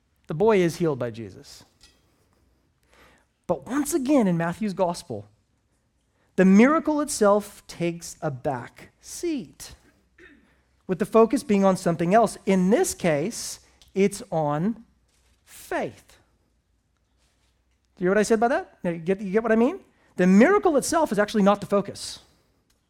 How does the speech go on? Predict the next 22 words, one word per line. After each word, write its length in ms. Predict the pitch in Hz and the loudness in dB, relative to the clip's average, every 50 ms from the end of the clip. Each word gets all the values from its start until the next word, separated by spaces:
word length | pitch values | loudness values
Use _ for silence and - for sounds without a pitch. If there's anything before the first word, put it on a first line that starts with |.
| _ _ _ _ _ _ _ _ _ _ _ _ _ _ _ _ _ _ _ _ _ _ - - - _ - | _ _ _ _ _ _ _ _ _ _ _ _ _ _ _ _ _ _ _ _ _ _ -20 -20 -18 _ 0
The 80 | 175 | 2
miracle 500 | 175 185 214 277 359 381 - - 254 233 | 4 6 6 6 4 2 2 2 2 2
itself 680 | 208 - - - 247 269 240 175 170 160 - - - - _ _ _ _ | 2 0 0 2 2 4 4 4 0 0 -4 -10 -20 -20 _ _ _ _
is 120 | - 170 - | -8 -8 -8
secondary. 840 | - - 233 233 - 269 226 180 143 131 107 101 104 - _ _ _ _ _ _ _ _ _ _ _ _ _ _ _ _ _ _ _ _ _ _ _ _ _ _ - - _ | -8 -8 -10 -6 -2 0 0 0 0 -2 -6 -10 -16 -20 _ _ _ _ _ _ _ _ _ _ _ _ _ _ _ _ _ _ _ _ _ _ _ _ _ _ -20 -20 _
It, 180 | 185 185 - 190 | -14 -14 -12 -10
it 140 | 196 170 | -10 -2
takes 200 | - 202 214 - | 2 2 2 4
a 60 | 214 185 | 2 2
back 280 | 151 180 160 135 - | 2 2 0 0 -2
seat. 600 | - - - 262 294 269 160 110 - - - - - _ _ _ _ _ _ _ _ _ _ _ _ _ _ _ _ | -8 -6 -4 -2 -2 -2 -4 -6 -12 -18 -20 -20 -20 _ _ _ _ _ _ _ _ _ _ _ _ _ _ _ _
The 80 | - 160 | -8 -8
focus, 680 | - - - 262 294 370 370 - - 156 147 147 - - | -8 -2 2 4 4 4 2 0 -4 -4 -4 -6 -8 -10
the 80 | 170 | -10
spotlight, 760 | - - - - - 262 294 320 262 180 175 160 165 180 180 | -12 -12 -6 -2 0 0 0 0 -2 -2 -2 -2 -2 -2 0
is 160 | 185 180 156 | -2 0 2
on 160 | 180 175 160 | 2 0 0
faith, 340 | 156 - - 226 220 190 - - | 0 0 2 2 2 2 0 -2
or 280 | 202 165 156 147 139 147 | -2 0 0 0 -2 -2
in 180 | 156 139 139 | -4 -2 0
this 200 | 165 285 339 - | 2 0 0 -2
case, 600 | - - - - - - 226 - - - - - | -6 -14 -16 -16 -16 -18 -18 -18 -20 -20 -20 -20